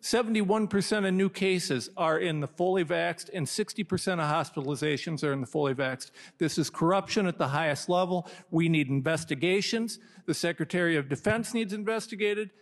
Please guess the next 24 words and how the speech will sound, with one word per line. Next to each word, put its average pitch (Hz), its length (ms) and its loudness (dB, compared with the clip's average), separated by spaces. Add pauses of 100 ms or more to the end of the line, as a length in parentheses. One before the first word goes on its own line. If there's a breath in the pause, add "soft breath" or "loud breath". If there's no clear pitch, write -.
(140)
The 139 80 -2
C 156 220 -2
D 147 120 2
C 220 260 2
needs 208 260 2
to 202 100 -2
be 196 180 -2
investigated. 196 840 -2 (320 loud breath)
And 139 180 -2 (100)
thank 208 320 -2
you 208 360 2
so - 500 4
much, 185 300 4
Senator, 160 440 0
for 151 160 -2
having 160 300 0
the 165 80 0
courage 196 520 2
to 143 60 0
stand 180 360 -2
against 165 260 -2
these 185 140 -2
special 165 400 -2
interests. 123 400 -4